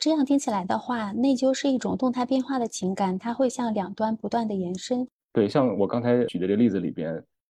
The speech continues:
Speaker 2: 作为伤害别人的人，就说你到底是产生内疚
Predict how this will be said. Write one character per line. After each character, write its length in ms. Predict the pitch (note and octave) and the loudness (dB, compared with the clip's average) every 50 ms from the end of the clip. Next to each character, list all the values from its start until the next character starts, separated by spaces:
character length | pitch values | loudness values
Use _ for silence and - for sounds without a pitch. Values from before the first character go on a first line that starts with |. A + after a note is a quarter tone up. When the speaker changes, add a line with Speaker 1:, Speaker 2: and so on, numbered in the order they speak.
| _ _ | _ _
Speaker 2:
作 140 | - - A2 | 0 2 4
为 100 | G#2+ A2+ | 4 4
伤 180 | A#2 - B2+ B2 | 2 2 0 0
害 120 | B2+ A2+ | 0 0
别 140 | - F#2 F2+ | 0 2 0
人 100 | F2+ G2 | 2 0
的 80 | G2 F#2 | -2 -2
人， 280 | D#2+ D#2 D#2+ D2 D#2 - - _ _ _ | -4 -6 -8 -10 -12 -14 -18 _ _ _
就 140 | - - G2+ | -8 -8 -4
说 160 | - A2 G2+ | -2 -2 0
你 140 | G2+ F#2 F2 D#2+ - | 0 0 -2 -2 0
到 160 | - A2+ G#2+ | 0 2 2
底 100 | G2+ F#2 | 2 0
是 140 | - - - | -2 -4 -6
产 240 | - - - F2 - | -8 -8 -8 -8 -6
生 320 | - G2+ G2 G2+ G2 G#2 _ _ | -4 -2 -2 -2 -4 -6 _ _
内 160 | - C3+ A#2 | 2 2 2
疚 380 | A2+ - D3 C#3+ B2 G2+ - | 2 4 4 4 4 2 0